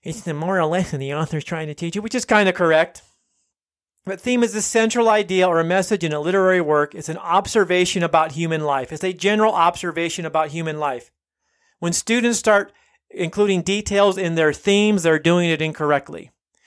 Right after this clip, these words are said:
It should be an observation, a general observation about human life that can be applied across different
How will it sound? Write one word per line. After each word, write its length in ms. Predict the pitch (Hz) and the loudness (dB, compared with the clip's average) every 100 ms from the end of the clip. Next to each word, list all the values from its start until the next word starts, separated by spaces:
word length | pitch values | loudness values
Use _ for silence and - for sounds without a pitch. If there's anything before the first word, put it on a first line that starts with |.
| - | -16
It 100 | 160 | -6
should 160 | 202 | -4
be 120 | 185 185 | 0 0
an 80 | |
observation, 880 | 185 185 - 202 180 180 175 180 170 - _ _ _ - | 2 2 0 -2 0 0 0 -2 -4 -8 _ _ _ -12
a 80 | 165 | -6
general 380 | 170 208 214 190 | 0 2 4 4
observation 600 | 180 180 156 156 151 151 | 2 -2 -2 -2 -2 -4
about 380 | 147 147 - | -2 -2 -4
human 320 | - 185 214 170 | -4 -2 0 2
life 340 | 143 151 - _ _ _ _ _ | 0 0 -6 _ _ _ _ _
that 160 | 185 190 | -4 -2
can 140 | 202 | -2
be 120 | 190 185 | 0 0
applied 460 | 180 190 190 190 | 0 2 2 2
across 500 | 185 - 180 170 165 | 0 -2 2 2 0
different 640 | 143 175 170 180 165 - | -4 -4 -2 -4 -4 -8